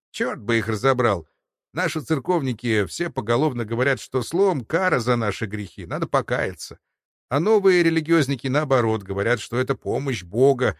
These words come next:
в перерождении человечества. Всё идёт согласно его плану, и нам нужно быть терпеливее,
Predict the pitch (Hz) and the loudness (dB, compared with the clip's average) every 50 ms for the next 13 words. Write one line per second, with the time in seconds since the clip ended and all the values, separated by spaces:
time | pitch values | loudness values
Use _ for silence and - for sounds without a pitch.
0 | _ _ _ _ _ - 135 135 131 131 131 123 101 110 131 131 123 123 117 104 | _ _ _ _ _ -2 0 0 2 2 0 0 -2 -2 -4 -2 0 0 -2 -2
1 | - - 127 120 123 117 110 98 87 - - - - - 82 73 - _ _ _ | -2 -2 0 2 2 2 0 -4 -6 -10 -16 -18 -16 -18 -20 -20 -20 _ _ _
2 | _ _ _ _ _ - - 147 175 185 180 175 147 110 135 165 175 - - 156 | _ _ _ _ _ -4 -4 -2 0 2 0 0 0 2 0 0 0 2 2 2
3 | 156 123 123 139 156 147 - - 156 156 139 127 107 110 147 143 - 98 107 110 | 2 4 4 2 2 2 0 0 -2 0 0 0 2 2 0 0 0 -2 2 2
4 | 117 113 113 110 110 98 - _ _ _ _ 92 101 131 139 135 143 139 113 127 | 4 4 4 2 0 -2 -4 _ _ _ _ -6 -4 -4 -2 0 -2 -2 -2 -4
5 | 131 123 131 117 - - 113 90 - 98 98 98 120 170 196 185 180 180 180 175 | 0 0 -2 0 0 -4 -4 -4 -6 -8 -6 -6 -4 -4 -4 -6 -6 -4 -4 -4
6 | 156 | -4